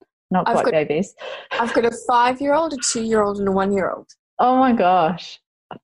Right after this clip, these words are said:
Speaker 1: full house of excitement. <laughs>
Speaker 2: <laughs> Um, so, and I, and I think from that perspective, I really truly understand the juggling act of looking after your own health and fitness, as well as looking after your own family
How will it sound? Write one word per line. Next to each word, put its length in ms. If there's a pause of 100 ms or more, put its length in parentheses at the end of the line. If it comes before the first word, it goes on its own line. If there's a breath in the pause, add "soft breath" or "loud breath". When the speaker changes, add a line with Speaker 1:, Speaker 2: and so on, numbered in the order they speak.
Speaker 1:
full 280
house 540
of 360
excitement. 840
<laughs> 80
Speaker 2:
<laughs> 840 (1300 loud breath)
Um, 480 (320)
so, 440 (140)
and 100
I, 120
and 180
I 100
think 220
from 160
that 160
perspective, 420
I 100
really 300
truly 260
understand 840 (300 loud breath)
the 420
juggling 560
act 480
of 220
looking 340
after 220
your 140
own 80
health 360
and 160
fitness, 540
as 200
well 140
as 120
looking 260
after 260
your 220
own 120
family 760